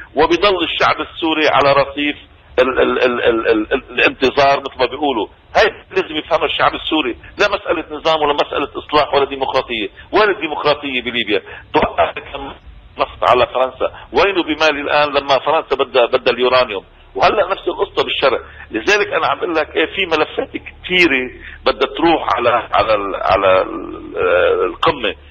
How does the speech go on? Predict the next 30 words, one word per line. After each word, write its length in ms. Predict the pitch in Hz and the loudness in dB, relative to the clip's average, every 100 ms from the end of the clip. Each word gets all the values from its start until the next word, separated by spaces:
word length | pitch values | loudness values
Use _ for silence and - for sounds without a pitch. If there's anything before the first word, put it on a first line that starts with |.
| - | -2
لكن 300 | - 190 180 160 - | -2 0 -2 -4 -10
ما 120 | - 208 | -4 -2
حدا 200 | - 170 | 0 -2
يتوهم 360 | - 170 151 - | 0 0 0 -4
إنه 160 | 135 123 | -4 -6
بكرة 200 | 127 113 | -2 -2
الحل، 340 | 104 104 87 - - - - | 0 -2 -2 -6 -20 -16 0
ولا، 500 | 175 202 151 127 147 135 | 2 4 2 2 -2 -2
ولا 180 | 156 156 | 0 2
عدة 280 | 110 - 120 | 2 -2 -8
أسابيع، 420 | 107 - 104 92 139 | -8 -6 -4 -2 0
لا، 100 | - - | 0 -2
بدنا 180 | 156 151 | -2 -2
نروح 160 | - - | -2 -4
للصيف، 380 | 131 - 123 - - - - - - 104 | -4 0 0 0 -12 -20 -20 -18 0 2
يعني، 220 | 95 123 | 2 0
بدنا 280 | - 156 156 | -2 0 0
نروح، 260 | 165 143 - - - | 2 -2 -4 -12 -2
لكن 360 | 143 202 196 180 | 0 0 -2 -2
نحن 280 | - 202 180 | -2 0 4
ورايحين، 580 | 175 - 214 196 185 - - - - | 2 2 0 0 -4 -12 -20 -10 0
رايحين 420 | 156 - - 202 120 | 0 2 -2 -2 0
على 140 | 175 | 2
الأفضل 440 | 170 - - - 160 156 | 2 0 -2 0 0 0
لتثبيت 520 | 156 - - 220 - | -4 -4 -2 -2 -2
الانتصار 640 | 131 - - 135 131 101 - - - 147 | -6 -10 -10 -2 2 0 -2 -16 -2 2
رغم 260 | 190 196 | 2 0
الجراح 440 | 160 131 147 143 - | -4 0 2 2 -2
اللي 160 | 135 | -6
موجودة 440 | 123 123 117 110 | -4 -4 -6 -8